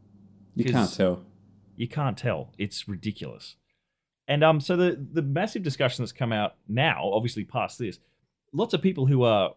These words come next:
Speaker 2: actually well-established voice actors compared to fledgling nerds like myself are going, "This is terrifying," because, uh, like, for one, the guy who voices Geralt,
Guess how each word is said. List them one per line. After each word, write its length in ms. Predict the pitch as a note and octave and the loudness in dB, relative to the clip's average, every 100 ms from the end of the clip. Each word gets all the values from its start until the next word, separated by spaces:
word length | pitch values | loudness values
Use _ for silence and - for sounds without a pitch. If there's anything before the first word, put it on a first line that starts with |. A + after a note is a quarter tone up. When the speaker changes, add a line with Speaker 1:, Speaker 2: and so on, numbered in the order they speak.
| - | -4
Speaker 2:
actually 300 | C#3 - A2 | -4 -2 -4
well-established 600 | G#2+ F2 - C3 A#2+ - | -2 -4 -2 -2 -2 -6
voice 240 | F2+ E2 | -8 -6
actors 400 | E2+ - E2+ D#2+ - | -8 -10 -12 -14 -14
compared 320 | F2 G2+ F2 | -14 -10 -12
to 60 | - | -12
fledgling 440 | F#2 E2+ F2 E2 | -12 -12 -10 -12
nerds 220 | E2 D#2+ | -12 -14
like 120 | D2+ | -16
myself 440 | D2 - D#3 G#2 F2 _ _ _ _ - | -18 -14 -8 -8 -10 _ _ _ _ -2
are 100 | C3+ | 0
going, 420 | C#3+ D3 C#3 C3 - - | 2 4 4 0 -6 -8
"This 200 | G#3+ - | -6 -6
is 100 | C#3 | -8
terrifying," 720 | - E3+ F3 - F#2+ G#2+ D#3+ | -4 -2 -2 -2 -6 -4 -4
because, 420 | B2+ - C#3+ C3+ | -4 -4 -2 0
uh, 240 | D3 C#3+ C3+ | 2 4 2
like, 160 | C#3 - | 0 -2
for 100 | C#3+ | 0
one, 480 | D3+ B3 - D3+ F3+ | 4 4 4 -2 -4
the 60 | G#2+ | -2
guy 180 | C3 B2 | -2 -2
who 80 | G2 | -2
voices 340 | G#2+ F2+ D#2+ | -4 -6 -10
Geralt, 440 | - C#3 D2+ D2+ | -2 -2 -2 -6